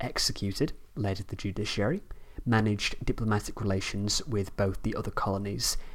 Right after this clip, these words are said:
and the Indian tribes, and was a member of the governing council.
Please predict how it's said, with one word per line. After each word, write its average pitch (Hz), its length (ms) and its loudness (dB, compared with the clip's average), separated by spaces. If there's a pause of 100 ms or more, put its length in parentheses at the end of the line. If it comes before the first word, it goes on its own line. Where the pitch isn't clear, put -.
(140)
and 101 200 4
the - 140 2
Indian 98 340 0
tribes, 117 640 6 (400)
and 160 180 4
was 151 140 4
a 139 40 10
member 104 300 8
of 104 160 -2
the 117 80 0
governing 98 320 0
council. - 540 4